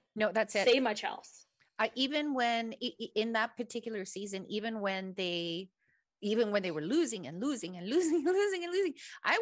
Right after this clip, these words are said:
Speaker 1: would watch and I would stay and I
Speaker 2: Mm-hmm.
Speaker 1: would watch sixty Minutes. That's not happening this, that's not happening this season. And that's because I'm looking on the ice and I'm looking at the players and I'm not seeing that they care.
Speaker 2: Yeah.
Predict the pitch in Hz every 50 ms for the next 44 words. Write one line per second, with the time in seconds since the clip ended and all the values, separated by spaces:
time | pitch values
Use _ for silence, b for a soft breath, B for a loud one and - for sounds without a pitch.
0 | 508 523 403 294 269 269 277 320 359 - - - 220 220 233 269 311 320 - -
1 | - - 269 277 285 311 302 240 - 202 202 220 262 262 233 214 220 233 240 -
2 | - - - 240 - - - 247 233 226 214 196 - - - - B B B B
3 | - - 208 208 - 220 220 240 240 220 214 208 208 208 226 220 208 202 185 185
4 | - - - - 180 196 208 202 - 185 180 180 185 208 226 202 196 190 196 196
5 | - 214 208 202 196 190 190 - 202 190 180 180 180 170 165 170 175 180 196 -
6 | - - _ _ _ _ _ - 233 226 - - 190 185 190 180 180 - B B
7 | B B B B - 185 180 190 196 196 208 208 - 262 254 247 - - - 190
8 | 190 202 208 196 196 - - 196 185 190 185 - - 190 180 180 180 180 196 -
9 | 214 208 196 190 - 196 190 _ - 185 180 175 175 175 175 - - 175 170 175
10 | 165 165 170 165 165 175 196 208 - - - - 214 214 220 220 214 202 196 185
11 | 185 - - _ - 160 156 185 220 370 - - 233 - - 370 _ _ _ _
12 | _ _ _ _ _ _ _ _ - 247 247 - -